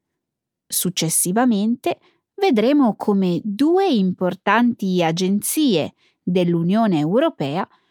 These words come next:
lasceranno il Regno Unito in seguito alla Brexit. Poi parleremo del Salvator Mundi,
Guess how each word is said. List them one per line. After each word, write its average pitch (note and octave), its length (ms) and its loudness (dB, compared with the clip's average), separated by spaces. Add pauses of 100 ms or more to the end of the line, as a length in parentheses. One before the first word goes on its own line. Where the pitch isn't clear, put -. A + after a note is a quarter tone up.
(280)
lasceranno C4+ 880 2
il F3 260 2
Regno E3+ 420 0
Unito F3+ 640 -2 (480)
in F#4 220 0
seguito A#3 680 0
alla F#3+ 320 2
Brexit. F3+ 840 -4 (800)
Poi A#3+ 340 0 (500)
parleremo C4+ 680 4
del E3+ 240 0
Salvator C#4 720 0
Mundi, E3 600 0